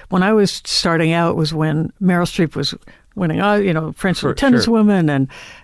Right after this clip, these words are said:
Speaker 1: and Glenn Close and all those women, Sally Field were having these fabulous movies every year. And I thought, "Well, they're fixing everything. I don't have to worry." And, uh, what happened to me was I wa-, I was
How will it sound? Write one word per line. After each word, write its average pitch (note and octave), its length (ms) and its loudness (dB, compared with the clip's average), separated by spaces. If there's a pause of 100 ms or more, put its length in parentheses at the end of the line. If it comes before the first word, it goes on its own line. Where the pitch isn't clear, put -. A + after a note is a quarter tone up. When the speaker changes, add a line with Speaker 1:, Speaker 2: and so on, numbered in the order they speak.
Speaker 1:
and D#3 240 -2
Glenn E3 220 0
Close A3 580 2
and C3 400 -4
all G3+ 160 -2
those F#3+ 220 -2
women, E3 340 -2
Sally E3+ 360 -2
Field F3 280 2
were D#3 80 2
having D#3 220 -2
these - 160 -2
fabulous E3+ 500 -4
movies F3 320 2
every E3 220 -2
year. D#3 200 2 (460)
And D#3+ 180 -2
I D#3+ 100 0
thought, - 200 -6
"Well, B3 300 -2
they're A3 260 0
fixing F#3 400 0
everything. E3 400 2
I D#3 80 2
don't E3 140 2
have E3 140 0
to E3 100 -2
worry." G3 360 4 (380)
And, D#3+ 400 2
uh, D#3+ 460 0 (720)
what G#3+ 280 -4
happened A#3 380 2
to E3+ 40 4
me D3+ 300 2
was D#3 340 0
I F3 140 0
wa-, G#3 220 2
I G3 60 0
was G#3+ 120 2